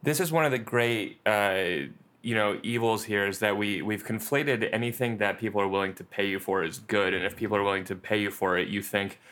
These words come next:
"Oh, I'm doing, I'm doing good in the world," right? But that we've seen so much, um,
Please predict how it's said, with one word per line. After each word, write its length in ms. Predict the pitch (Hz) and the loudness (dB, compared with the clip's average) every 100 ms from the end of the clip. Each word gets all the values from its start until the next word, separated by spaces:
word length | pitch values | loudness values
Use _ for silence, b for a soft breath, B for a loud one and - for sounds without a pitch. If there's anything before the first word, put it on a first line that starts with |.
| B | B
"Oh, 140 | 127 113 | 2 4
I'm 300 | 95 104 101 | 4 2 0
doing, 480 | 104 101 98 92 | 2 2 0 -2
I'm 140 | 101 104 | -2 2
doing 280 | 104 98 92 | 2 0 0
good 200 | 98 98 | 0 0
in 120 | 95 | 0
the 100 | 87 | 0
world," 440 | 92 92 82 60 | 2 2 2 0
right? 220 | 67 90 90 | 0 0 2
But 80 | |
that 180 | 107 101 | 0 0
we've 140 | 107 101 | 0 -4
seen 440 | - 113 107 101 B B B | -2 -2 -2 -4 B B B
so 380 | - - - 107 | -12 -6 0 2
much, 460 | 104 101 98 - - | 2 2 0 -4 -4
um, 540 | - 98 95 80 65 | 0 2 0 -2 -8